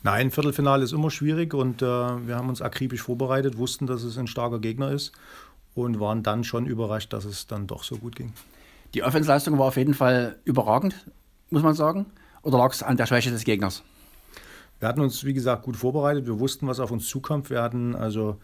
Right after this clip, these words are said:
Speaker 1: auch deswegen einen sehr guten Start, hatten zwischendurch mal ein bisschen den Faden verloren, haben uns ein bisschen unkonzentriert verhalten. Und dann haben wir uns zum Glück wieder gut gefangen und haben dann unseren Plan weiterhin umgesetzt und dann ging es Schlag auf Schlag.
Speaker 2: Ihr wart in der Hauptsaison ja auch schon dominant.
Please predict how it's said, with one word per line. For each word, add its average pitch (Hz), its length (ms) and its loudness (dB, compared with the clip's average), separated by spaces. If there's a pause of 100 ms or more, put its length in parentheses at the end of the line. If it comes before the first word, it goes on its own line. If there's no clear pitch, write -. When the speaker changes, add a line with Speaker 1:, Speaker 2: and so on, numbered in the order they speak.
(340)
Speaker 1:
auch - 140 -14
deswegen 113 320 -2
einen 110 40 -2
sehr 110 160 -2
guten 107 220 -4
Start, - 360 -4
hatten 120 160 -4
zwischendurch 123 640 -2
mal 127 120 -2
ein 113 100 -2
bisschen 165 480 -2
den 120 140 0
Faden 139 320 -2
verloren, 135 440 -2
haben 120 140 -6
uns 117 160 -8
ein 117 80 -8
bisschen 127 320 -10
unkonzentriert 120 580 -6
verhalten. 123 520 -4 (500)
Und 117 300 -2
dann 107 120 0
haben 113 120 -2
wir 117 60 -2
uns 113 100 -4
zum 107 120 -8
Glück 120 200 -8
wieder 113 340 -2 (420)
gut 120 200 -4
gefangen 110 340 -2
und 110 140 -2
haben 107 240 -4
dann 104 400 -2 (400)
unseren 104 280 -2
Plan 101 280 -2
weiterhin 101 300 -2
umgesetzt 110 520 -6
und 104 80 -8
dann 101 120 -6
ging 101 180 -4
es - 360 -8
Schlag 101 240 -4
auf 110 100 -6
Schlag. 104 260 -4 (600)
Speaker 2:
Ihr 98 80 -2
wart 101 100 4
in 127 80 6
der 107 80 6
Hauptsaison 135 400 6
ja 101 140 4
auch 113 80 2
schon 156 180 4
dominant. 151 540 6